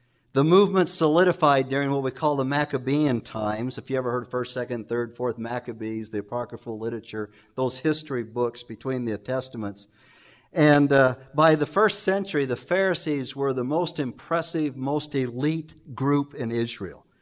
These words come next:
According to Josephus, the historian, they numbered about six thousand, which wasn't very many. They were an elite denomination with is-, within Israel. The word Pharisee means separated one, separated one.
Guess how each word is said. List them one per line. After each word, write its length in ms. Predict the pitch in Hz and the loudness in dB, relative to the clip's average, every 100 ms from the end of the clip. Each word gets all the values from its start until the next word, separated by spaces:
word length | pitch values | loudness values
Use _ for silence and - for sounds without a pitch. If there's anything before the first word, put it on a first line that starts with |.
| _ _ - | _ _ -16
According 400 | - 196 226 202 | 0 4 6 6
to 40 | |
Josephus, 600 | 180 160 - 190 190 156 - | 4 4 2 0 2 0 0
the 140 | 147 | -2
historian, 800 | 139 - 170 170 143 117 107 113 - _ - | -2 -2 0 4 4 2 -2 -8 -12 _ 2
they 120 | 143 | 4
numbered 340 | 170 208 220 | 6 8 8
about 260 | 185 175 175 | 6 4 2
six 320 | - 196 - | -2 -4 -2
thousand, 560 | 180 185 196 160 101 95 | 0 2 2 0 -6 -6
which 220 | 123 147 | -6 -2
wasn't 280 | 143 135 123 | -2 -2 0
very 220 | 127 117 | 0 0
many. 440 | 120 151 123 135 - - _ _ - | -2 -2 -2 -4 -12 -20 _ _ 2
They 140 | 151 | 4
were 200 | 151 151 | 6 6
an 120 | 143 | 4
elite 400 | 131 165 190 185 | 2 2 0 -2
denomination 880 | 151 147 156 165 151 135 170 - 156 | -2 2 4 4 2 0 -2 -2 -2
with 180 | 127 113 | -2 -2
is-, 320 | 117 113 - - | -2 -2 -6 -10
within 360 | 120 113 113 104 | -8 -4 -2 0
Israel. 600 | 104 - 98 120 160 - _ _ _ _ | -2 -2 -4 -4 -6 -12 _ _ _ _
The 80 | 160 | 4
word 240 | 226 202 | 4 6
Pharisee 500 | 202 214 202 - 160 | 4 6 4 0 0
means 340 | 156 156 151 - | 2 2 0 -4
separated 920 | - - 208 202 165 127 104 90 80 _ _ | -8 -2 0 0 0 -2 -2 -8 -14 _ _
one, 380 | 117 104 82 78 _ _ | -8 -6 -8 -12 _ _
separated 600 | - 202 202 143 107 95 | -6 -4 -2 0 0 -4
one. 240 | 90 82 | -10 -16